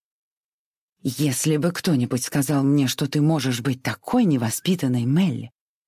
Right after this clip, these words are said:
Нет, я не стану перед тобой извиняться. Индия права. Скарлетт — легкомысленная, беспутная женщина.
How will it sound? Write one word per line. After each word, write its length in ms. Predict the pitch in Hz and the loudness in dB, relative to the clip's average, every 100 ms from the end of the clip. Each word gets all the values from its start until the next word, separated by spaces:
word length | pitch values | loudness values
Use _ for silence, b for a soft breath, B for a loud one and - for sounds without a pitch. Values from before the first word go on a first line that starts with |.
| _ - | _ -2
Нет, 400 | 170 165 123 - _ _ | 2 2 0 -4 _ _
я 200 | 151 180 | -2 2
не 160 | 175 180 | 2 2
стану 460 | - - 175 160 | 0 -2 0 0
перед 240 | 135 131 120 | 0 -2 -2
тобой 300 | 113 117 110 | -4 -2 -4
извиняться. 600 | - 107 101 92 - - _ _ _ | -2 -2 -2 -6 -12 -18 _ _ _
Индия 380 | - 151 123 131 | 0 2 2 0
права. 520 | 117 135 131 143 113 - _ _ - | -2 -2 0 -2 -4 -10 _ _ -18
Скарлетт — 640 | - - 180 135 139 131 - | -10 -4 0 2 0 -2 -2
легкомысленная, 920 | 160 160 - 160 123 - 107 107 120 | 0 0 0 0 -2 -2 -2 0 0
беспутная 680 | 135 196 - 151 127 139 147 | 0 0 -2 -2 -2 0 0
женщина. 540 | 147 120 107 - - | 0 -2 -4 -4 -6